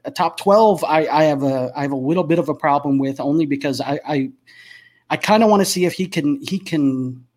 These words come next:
go back to what he was earlier in the season last year,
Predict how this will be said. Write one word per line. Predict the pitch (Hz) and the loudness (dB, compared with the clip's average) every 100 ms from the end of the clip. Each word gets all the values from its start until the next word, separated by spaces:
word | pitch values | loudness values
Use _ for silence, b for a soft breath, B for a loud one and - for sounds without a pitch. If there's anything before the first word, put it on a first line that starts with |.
| _ | _
go | 139 165 | 0 2
back | 135 151 156 - | 2 2 0 -4
to | - | -4
what | 139 139 | -4 -2
he | 143 | -4
was | 135 123 | -4 -4
earlier | 139 139 135 127 | -2 0 -2 -4
in | 123 | -6
the | 123 | -6
season | - 143 135 127 117 | -4 -4 -4 -4 -2
last | 127 139 135 - | -2 -2 -4 -6
year, | 113 117 | -6 -6